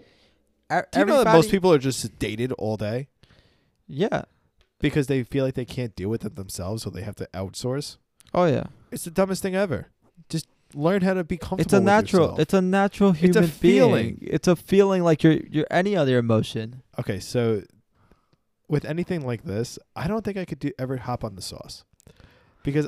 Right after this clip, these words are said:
Speaker 2: I am gonna be uncontrollably unstable mentally.
Speaker 1: <laughs> By
Speaker 2: I'm,
Speaker 1: the sauce,
Speaker 2: I'm
Speaker 1: you
Speaker 2: on
Speaker 1: mean
Speaker 2: the
Speaker 1: steroids for the gains.
Speaker 2: <laughs> We just wanna, I just wanna be like C-Bum.
Speaker 1: He's on the sauce.
Speaker 2: Right. That's what I'm saying.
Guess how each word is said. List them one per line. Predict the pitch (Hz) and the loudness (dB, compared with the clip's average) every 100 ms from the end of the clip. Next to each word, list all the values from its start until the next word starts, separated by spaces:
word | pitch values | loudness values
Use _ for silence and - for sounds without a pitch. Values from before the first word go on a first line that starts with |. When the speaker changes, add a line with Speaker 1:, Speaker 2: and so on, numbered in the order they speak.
| - | -4
Speaker 2:
I | 160 | -8
am | 214 | -4
gonna | 196 | -4
be | 170 143 - _ _ | -4 -6 -10 _ _
uncontrollably | 151 170 - 156 147 131 120 107 | -6 -4 -8 -4 0 0 0 -6
unstable | 92 - 104 98 95 | -8 -10 -10 -10 -10
mentally. | 95 - - _ | -12 -12 -16 _
Speaker 1:
<laughs> | - 392 - - - 233 226 - 131 - 190 214 - | 6 6 6 -10 10 12 12 8 -2 -2 -10 -10 -2
By | - 147 | 6 8
Speaker 2:
I'm, | |
Speaker 1:
the | 147 | 8
sauce, | - 151 151 | 8 8 10
Speaker 2:
I'm | |
Speaker 1:
you | 226 | 8
Speaker 2:
on | 147 | 6
Speaker 1:
mean | |
Speaker 2:
the | 135 | 2
Speaker 1:
steroids | - 143 131 123 120 120 120 - - - | 0 4 6 6 4 2 -6 -14 -20 -6
for | 143 | -2
the | 127 | 0
gains. | 123 120 117 117 117 - - - _ | 2 2 2 -2 -6 -10 -18 -20 _
Speaker 2:
<laughs> | 131 - 110 - - 135 139 - | -6 -4 -8 -8 -18 -18 -18 -6
We | - 143 | -2 0
just | 156 156 | -2 -6
wanna, | 147 143 143 - | -4 -2 -4 -8
I | 127 | -12
just | 170 175 | -10 -10
wanna | 170 170 | -8 -8
be | 156 151 | -6 -6
like | 147 139 | -6 -10
C-Bum. | - - 123 120 151 - _ _ _ - _ _ | -12 -10 -10 -10 -16 -18 _ _ _ -20 _ _
Speaker 1:
He's | _ 170 180 | _ 2 8
on | 196 151 | 8 10
the | 156 | 6
sauce. | 143 156 131 117 113 - | 8 8 8 6 0 -6
Speaker 2:
Right. | 135 160 113 - _ _ - | -2 0 -2 -8 _ _ -12
That's | 135 - | -10 -8
what | 139 | -10
I'm | 131 | -10
saying. | - 131 90 | -10 -8 -10